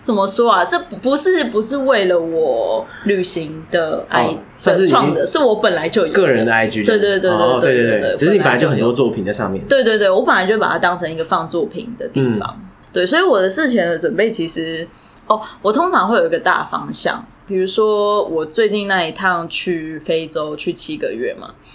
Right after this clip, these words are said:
Speaker 1: 然后那一趟我就是告诉自己说，啊，你八月的时候要去看《动物大迁徙》。对，所以我那时候是六月出门，我六月先飞到希腊，然后就只要想到，只要八月的时候到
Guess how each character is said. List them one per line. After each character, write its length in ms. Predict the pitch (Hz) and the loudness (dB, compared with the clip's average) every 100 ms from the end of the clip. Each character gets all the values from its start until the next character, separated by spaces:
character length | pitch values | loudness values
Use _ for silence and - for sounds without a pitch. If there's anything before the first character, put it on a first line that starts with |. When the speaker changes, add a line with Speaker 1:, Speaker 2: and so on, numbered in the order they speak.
| - - | -20 -6
Speaker 1:
然 180 | 175 190 | -2 0
后 260 | 196 196 185 | 2 2 2
那 140 | 208 | -2
一 40 | |
趟 240 | 208 226 180 | 0 -2 -2
我 60 | 151 | -4
就 120 | 165 | -4
是 280 | 180 180 175 | -2 -2 -2
告 160 | 202 | -2
诉 140 | 180 185 | 0 -2
自 140 | 180 | -2
己 100 | 175 | -4
说， 140 | - 180 | -2 -2
啊， 160 | 214 | 0
你 100 | 202 | -2
八 220 | - 180 | 0 0
月 140 | 202 185 | 2 0
的 60 | |
时 100 | - | 0
候 80 | 170 | 0
要 100 | 165 | 0
去 80 | 165 | 0
看 200 | - 160 | -4 -4
《动 200 | 156 156 | -4 -6
物 80 | 147 | -6
大 180 | 147 139 | -6 -6
迁 280 | - 135 139 | -8 -12 -10
徙》。 220 | - - - - - - | -10 -10 -18 -20 -20 -4
对， 160 | 175 | -2
所 140 | 156 202 | 0 2
以 300 | 202 185 - | 2 0 -2
我 160 | 160 165 | -2 -2
那 100 | 226 | 0
时 100 | 208 | 0
候 100 | 175 | 0
是 120 | 185 | 0
六 240 | 190 165 | 0 0
月 180 | 165 151 | 0 -4
出 220 | - 147 | -4 -8
门， 260 | 139 - - - - | -8 -10 -12 -16 -16
我 100 | - | -2
六 200 | 170 214 | 0 2
月 80 | 202 | 0
先 180 | 190 175 | -2 -4
飞 160 | 170 170 | -2 0
到 160 | 165 | 0
希 340 | 160 - 151 151 | 0 -6 -8 -4
腊， 220 | 156 - | -2 -2
然 100 | 143 | -2
后 80 | 160 | 0
就 100 | 175 | 0
只 260 | 190 - 190 | -2 -2 2
要 140 | 208 | 2
想 240 | 254 196 165 | 2 0 2
到， 240 | 180 156 | 2 2
只 60 | 208 | 2
要 120 | 226 | 2
八 180 | 254 220 | 4 2
月 140 | 240 | 2
的 60 | 196 | 2
时 100 | 180 | 2
候 120 | 175 | 0
到 480 | 175 175 165 151 143 | 2 2 2 0 -4